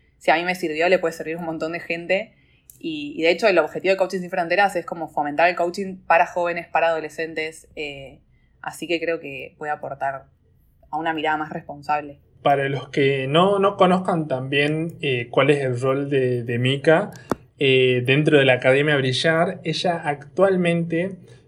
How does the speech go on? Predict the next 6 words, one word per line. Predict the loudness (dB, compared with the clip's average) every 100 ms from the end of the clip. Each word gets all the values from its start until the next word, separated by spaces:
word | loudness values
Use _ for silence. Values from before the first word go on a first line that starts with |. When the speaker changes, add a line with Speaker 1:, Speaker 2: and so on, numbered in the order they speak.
| _
Speaker 2:
eh, | 0 2 0
se | 0 0
encuentra | 0 2 2 2 2 2
haciendo | 0 -4 -2 0 0 0
un | 0 -2
curso | 4 4 4 -2 -2